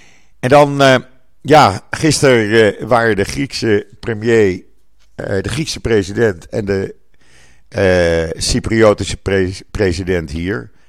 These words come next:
Nee, ik vergis me. Het was de Griekse premier en de Cypriotische president. Neemt u me niet kwalijk. En, eh, ja, eh, men heeft, eh, gezamenlijk, eh, overlegd tegen, eh,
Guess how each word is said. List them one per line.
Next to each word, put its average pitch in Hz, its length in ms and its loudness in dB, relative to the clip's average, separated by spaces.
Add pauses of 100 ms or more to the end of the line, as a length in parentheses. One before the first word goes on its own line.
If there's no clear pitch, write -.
(100)
Nee, - 320 -2 (100)
ik - 160 -16
vergis - 340 -10
me. 80 160 -12 (340)
Het 87 120 -6
was 104 160 -2
de - 80 -4
Griekse 147 360 -4
premier 104 580 0
en 107 120 -10
de 92 60 -8
Cypriotische 95 840 -6
president. 87 600 -6
Neemt 85 220 -8
u 85 60 -10
me 80 80 -10
niet 92 180 -8
kwalijk. 78 400 -4 (1000)
En, 120 440 0
eh, 117 160 2 (420)
ja, 143 420 0 (300)
eh, 98 580 -2 (380)
men 123 240 -6
heeft, 120 440 0
eh, 110 160 4 (220)
gezamenlijk, 110 880 0 (540)
eh, 90 640 0 (140)
overlegd 98 720 0 (500)
tegen, 80 500 -4
eh, 82 720 -4